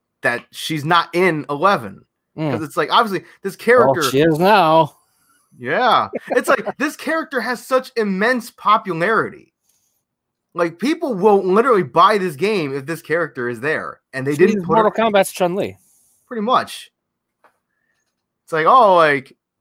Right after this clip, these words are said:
Speaker 1: <sighs> don't get me wrong, Sonya's a great character. We get that Sonya was the
Speaker 2: Sonya
Speaker 1: first
Speaker 2: is a great character. It's who's playing her that's the problem.
Speaker 1: Yeah.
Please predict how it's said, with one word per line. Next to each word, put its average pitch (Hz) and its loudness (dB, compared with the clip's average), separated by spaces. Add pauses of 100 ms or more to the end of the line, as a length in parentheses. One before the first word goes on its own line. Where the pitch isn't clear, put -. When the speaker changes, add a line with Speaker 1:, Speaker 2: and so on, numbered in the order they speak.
(400)
Speaker 1:
<sighs> - -20
don't 156 -12
get 151 -6
me 135 -10
wrong, 107 -6
Sonya's 156 -4
a 127 -6
great 113 -4
character. 101 -12 (520)
We 135 -4
get 156 4
that 139 -2
Sonya 147 0
was 135 -2
the 131 -2
Speaker 2:
Sonya 180 0
Speaker 1:
first 143 0
Speaker 2:
is 147 -4
a 143 -4
great 123 -8 (180)
character. - -2 (440)
It's - -6
who's 127 -14
playing - 0
her 120 -10
that's 110 -14
the - -20 (100)
problem. - -4 (920)
Speaker 1:
Yeah. 110 -2